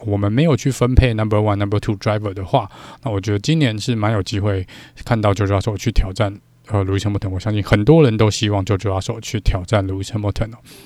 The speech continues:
好，那以上是这个车队排名的部分啦。当然我有可能是完完全全的不对，但是我觉得，呃，前五名大概应该还是在那边。虽然说我很，呃，欢迎，只要任何刚刚讲的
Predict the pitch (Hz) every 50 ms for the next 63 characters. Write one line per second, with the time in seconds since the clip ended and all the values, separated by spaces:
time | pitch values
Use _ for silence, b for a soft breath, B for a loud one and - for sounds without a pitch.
0 | B B B B B 143 135 B B - 123 143 170 185 180 160 147 175 175 160
1 | 170 170 147 160 165 151 160 151 147 139 135 - - 156 156 151 147 160 151 139
2 | 123 - 120 120 123 123 120 120 120 113 117 127 120 107 123 120 110 101 98 98
3 | 101 110 110 107 107 107 104 104 104 104 104 104 101 107 107 - 107 101 95 98
4 | 98 95 110 104 107 113 127 139 147 143 - 143 139 139 139 131 - 123 - 156
5 | 147 117 107 110 123 123 127 127 110 107 - - 107 101 110 110 107 98 B B
6 | B B B - 120 117 113 110 107 104 98 - - 135 151 170 151 113 104 101
7 | 110 - - 131 120 - 107 104 107 110 113 117 107 95 95 90 104 104 98 104
8 | 101 98 101 95 92 98 101 98 98 - B B B B B - - 180 180 170
9 | 160 170 170 165 143 131 135 123 139 127 110 104 98 98 92 - B B B B
10 | - 113 104 101 98 95 - - 170 170 175 139 113 104 110 113 104 - 107 104
11 | 107 110 104 110 127 160 170 135 113 120 127 131 127 120 127 135 131 - 107 95
12 | 95 95 92